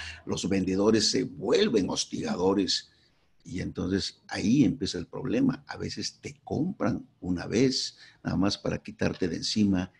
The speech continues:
y ya no te vuelven a comprar. Y entonces ya no lo puedes tener como cliente. Cliente es aquel que le vendes una vez, dos veces, tres veces, se vuelve tu amigo, se van a tomar la copa, se van a jugar golf, se van a bailar y te sigue comprando y te va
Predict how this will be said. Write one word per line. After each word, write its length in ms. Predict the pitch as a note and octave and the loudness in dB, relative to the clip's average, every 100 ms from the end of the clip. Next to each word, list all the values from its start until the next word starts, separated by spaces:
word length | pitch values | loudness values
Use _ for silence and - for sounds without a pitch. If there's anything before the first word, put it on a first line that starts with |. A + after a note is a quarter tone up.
| _ - | _ -10
y 140 | F2+ E2+ | -4 -4
ya 160 | D#2+ | -2
no 300 | - - - | -2 -4 -6
te 120 | - - | -10 -12
vuelven 520 | - - - - - | -10 -10 -8 -10 -14
a 60 | |
comprar. 600 | - - - - - - _ - - - | -20 -20 -16 -12 -12 -12 _ -20 -20 -4
Y 100 | G#2 | 0
entonces 260 | E2+ G2+ A#2 | 4 4 6
ya 80 | |
no 120 | G2+ G#2+ | 6 6
lo 160 | A2 | 6
puedes 240 | G#2+ G#2 - | 6 6 4
tener 200 | G2 - | 0 0
como 280 | F#2+ G2 | 0 2
cliente. 520 | - B2 - - - - - - - _ | 6 6 6 2 0 -2 -8 -16 -20 _
Cliente 420 | - A2+ G2+ F2 A2+ | 6 8 8 6 4
es 120 | E3 | 2
aquel 300 | - A2 - | 4 4 4
que 100 | - | 4
le 80 | C#3 | 4
vendes 320 | - E2+ A2 | 4 4 6
una 180 | A2 A#2+ | 6 8
vez, 240 | B2 A#2 | 6 6
dos 180 | F#3+ C#3+ | 6 6
veces, 320 | B2 C#3 D3 | 6 6 4
tres 240 | - F#2+ E2+ | 2 2 4
veces, 420 | - F3+ G#3 - - - | 4 4 2 -2 -6 -4
se 160 | - G2+ | 2 2
vuelve 540 | D3 - F#3+ B3 A3 | 2 4 4 6 4
tu 200 | - A#2 | 6 8
amigo, 540 | A2 G2+ F2+ - - - - | 8 8 6 0 -4 -6 -4
se 200 | - - | -2 0
van 340 | - C#3+ A3+ | 0 4 4
a 80 | C4 | 4
tomar 340 | D3 G#2 G2 | 6 6 6
la 200 | F#2+ F#2 | 2 2
copa, 480 | F2 F2+ - - E2+ - | 0 0 0 -2 -2 -6
se 140 | - G#2+ | 0 2
van 320 | - F#3+ - | 4 4 2
a 60 | |
jugar 420 | - G#2+ F2+ F2 F2 | 4 4 4 2 0
golf, 420 | F2 E2+ E2+ F2 - | 0 2 0 -2 -4
se 160 | - - | -2 0
van 320 | - - C3 | 2 4 4
a 60 | |
bailar 580 | - - - E2 - F#2 | 4 2 2 0 0 2
y 80 | G#2 | 2
te 120 | - | 2
sigue 400 | F2+ G#3+ C#3 - | 2 6 8 6
comprando 600 | F#2 F2+ F2+ F2+ F#2 G2+ - | 4 0 0 0 2 2 2
y 180 | B2 | 2
te 180 | - F#2+ | 4 0
va 180 | C#2 | 0